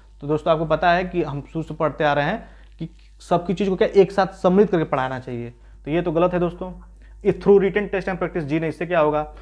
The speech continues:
With the help of challenging, केवल मान लीजिए बच्चा कुछ जान ही नहीं रहा है, उसे आप खूब चैलेंज मतलब चुनौतीपूर्ण कार्य दे रहे हैं तो नहीं, सबसे इसका बेस्ट ऑप्शन है if they are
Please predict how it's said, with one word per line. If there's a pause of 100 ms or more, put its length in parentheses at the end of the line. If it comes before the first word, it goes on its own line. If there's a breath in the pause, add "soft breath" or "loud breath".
(180 soft breath)
With
the
help
of
challenging,
केवल
मान
लीजिए
बच्चा
कुछ
जान
ही
नहीं
रहा
है,
उसे
आप
खूब
चैलेंज
मतलब (240 loud breath)
चुनौतीपूर्ण
कार्य
दे
रहे
हैं
तो
नहीं, (540 soft breath)
सबसे
इसका
बेस्ट
ऑप्शन
है
if
they
are